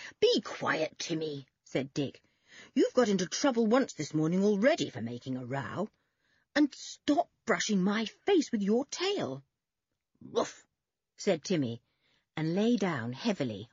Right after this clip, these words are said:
on the map. "Get up, idiot," said Dick. "Don't you know we're in a hurry? We want to trace our route to Billycock Hill."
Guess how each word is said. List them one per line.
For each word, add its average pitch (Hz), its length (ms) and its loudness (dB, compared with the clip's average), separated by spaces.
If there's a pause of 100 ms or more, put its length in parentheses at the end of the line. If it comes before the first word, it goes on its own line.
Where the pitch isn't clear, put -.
(120)
on 139 240 0
the 131 80 -2
map. 151 380 -6 (1080)
"Get 508 300 2
up, - 320 -6
idiot," 160 500 -4 (220)
said 131 320 -10
Dick. - 320 -4 (480)
"Don't 440 180 6
you 403 140 8
know 214 260 6
we're 226 160 6
in 180 80 2
a 170 180 -4
hurry? 202 380 -2 (460)
We 175 80 4
want 226 140 4
to - 220 -8
trace 320 240 4
our 240 200 4
route 285 260 4
to 156 100 -2
Billycock 214 540 2
Hill." 254 420 2